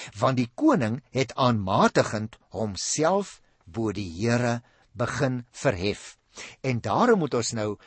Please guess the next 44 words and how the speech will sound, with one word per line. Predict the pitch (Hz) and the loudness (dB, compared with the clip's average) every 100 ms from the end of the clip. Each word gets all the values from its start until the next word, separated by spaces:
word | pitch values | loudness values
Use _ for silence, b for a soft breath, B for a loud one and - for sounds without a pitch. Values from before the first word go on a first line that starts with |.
| b | b
hier | 110 139 214 202 | -4 0 2 2
na | 147 | -2
vers | - 117 107 - | -2 -2 -2 2
sesendertig | 190 311 - 240 147 117 117 117 | 4 4 4 4 4 4 0 -2
begin | 117 - 107 | -2 -4 -2
kyk, | - 131 110 | 0 0 0
liewe | 113 110 | -2 0
luisteraars, | 104 123 123 110 107 - - _ _ _ _ _ - | 0 0 0 0 0 -4 -12 _ _ _ _ _ -8
in | 147 131 | -2 0
die | 123 | 2
agtiende | 147 156 123 101 | 2 0 -2 -2
hoofstuk, | 104 180 - 123 - B B B - | 0 -2 -2 -6 -8 B B B -10
want | 92 127 131 | 2 4 4
ons | 160 143 - | 0 0 0
kry | - 277 294 | -2 0 0
hier | 175 104 131 117 - B B | 0 0 2 2 0 B B
sekere | - - 277 339 294 127 | -4 0 2 2 0 -2
dinge | 104 113 117 b b 85 | -2 0 -2 b b 0
wat | 131 - | 2 2
vir | 147 143 | 0 0
ons | 131 120 | -2 -2
uitstaan. | - 120 - - 90 78 65 _ _ | -2 -2 -2 -2 -4 -6 -14 _ _
Ek | 107 104 | -10 -6
lees, | 104 95 - - _ | -4 -4 -4 -6 _
"Die | 117 | -4
manskap | 101 104 156 - 139 117 | -2 -2 -2 -2 -2 -2
het | 101 | -2
stil | - 160 180 143 | 0 0 0 0
gebly | 107 104 104 | -2 0 0
en | |
nie | 117 | -2
geantwoord | 117 110 120 113 - 95 | -2 -2 0 -2 -2 -4
nie, | 117 | -2
want | 107 | 0
die | 120 - | 0 0
koning | - 240 131 113 B - | 2 4 4 0 B -4
het | 123 | 0
hulle | 127 | 2
beveel | 120 - 240 196 | 2 2 4 4
om | 123 | 4
nie | 110 | 4
te | 113 | 2
antwoord | 120 107 104 | 2 0 -2
nie. | 98 | -4